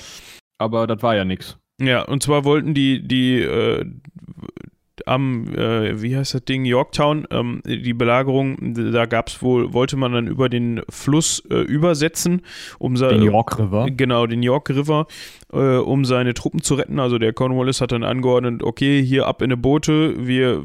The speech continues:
Speaker 2: ziehen uns über den Fluss zurück, dann haben wir vielleicht nochmal eine Chance.“ Aber
Speaker 1: Nach
Speaker 2: das
Speaker 1: Gloucester Point, auch so ein Name.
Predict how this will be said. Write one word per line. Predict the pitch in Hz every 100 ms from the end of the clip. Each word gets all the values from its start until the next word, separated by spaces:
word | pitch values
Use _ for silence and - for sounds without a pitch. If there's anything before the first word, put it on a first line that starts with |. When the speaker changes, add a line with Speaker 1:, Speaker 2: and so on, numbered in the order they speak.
| -
Speaker 2:
ziehen | - 143
uns | 127
über | 123
den | 123 127
Fluss | - 156
zurück, | - 143 160
dann | 139 127
haben |
wir | 127
vielleicht | 123 135 123
nochmal | 123
eine | 120
Chance.“ | 123 151 165 - - - - - -
Aber | - 123
Speaker 1:
Nach | 117
Speaker 2:
das | 127 -
Speaker 1:
Gloucester | - 123 127 139 - 120 - 110
Point, | - - 110 92 -
auch | 101
so | - 92
ein | 87
Name. | 85 85 87 85